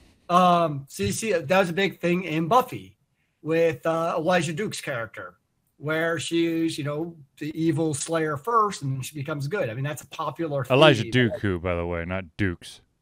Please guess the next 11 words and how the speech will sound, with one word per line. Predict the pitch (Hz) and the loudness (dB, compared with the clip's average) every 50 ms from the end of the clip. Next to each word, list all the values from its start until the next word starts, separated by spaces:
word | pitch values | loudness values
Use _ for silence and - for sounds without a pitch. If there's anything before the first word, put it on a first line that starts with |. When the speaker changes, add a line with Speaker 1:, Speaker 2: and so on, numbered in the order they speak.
| _ _ _ _ _ _ _ _ _ - - - 175 - | _ _ _ _ _ _ _ _ _ -20 -20 -20 -14 2
Speaker 1:
Yeah, | - 208 233 226 220 | 6 8 10 10 10
I | |
was | 220 202 214 | 8 8 6
like, | 240 226 208 - - _ - | 2 2 2 0 -10 _ -12
"Eh, | 294 294 294 269 247 226 | -8 -6 -4 -4 -2 -4
it's | - - 160 | -4 -4 -4
not, | 135 117 110 - _ _ _ - - - - _ _ _ _ _ _ _ - - | -6 -6 -6 -8 _ _ _ -16 -16 -16 -18 _ _ _ _ _ _ _ -8 0
it | - | 0
was | 240 262 - | 2 2 2
close." | - 269 240 175 123 120 113 - - - - - - - 185 131 - | 4 4 4 4 4 0 -4 -8 -10 -10 -12 -18 -14 -12 -12 -6 4
Um, | - 180 190 185 180 175 165 151 135 - | 6 8 10 10 10 8 8 4 2 -6